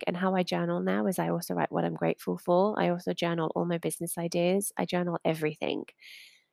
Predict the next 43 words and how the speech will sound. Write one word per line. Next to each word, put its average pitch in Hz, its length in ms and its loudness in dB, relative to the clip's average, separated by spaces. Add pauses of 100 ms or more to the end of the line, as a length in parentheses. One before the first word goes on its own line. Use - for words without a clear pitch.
(200)
I 175 200 2 (340)
analyze 170 500 8
everything. 170 520 2
I 175 140 -2
brainstorm 175 540 0
everything. 165 600 0 (120)
I 170 80 2
write 175 280 0
down 170 160 2
the 165 100 4
outcomes 170 400 -2
of 175 80 -6
the 175 40 -8
court - 240 -2
cases 175 380 -4
that 165 140 2
I 165 80 0
want. 165 400 0
Everything 185 420 2
is 170 140 -6
journaled. - 480 -4 (1200)
And 196 100 6
this 214 140 6
goes 214 180 4
back - 180 2
to - 120 -10
the 175 80 2
very 170 200 2
beginning 156 400 0
of 156 60 -4
the - 80 -10
podcast - 560 -6
when 180 180 0
we, 160 120 2
uh, 175 240 0
I 175 80 4
say 185 240 4
to - 120 0
you 185 80 2
over 180 160 4
and 180 100 2
over 175 200 0
again, 190 380 8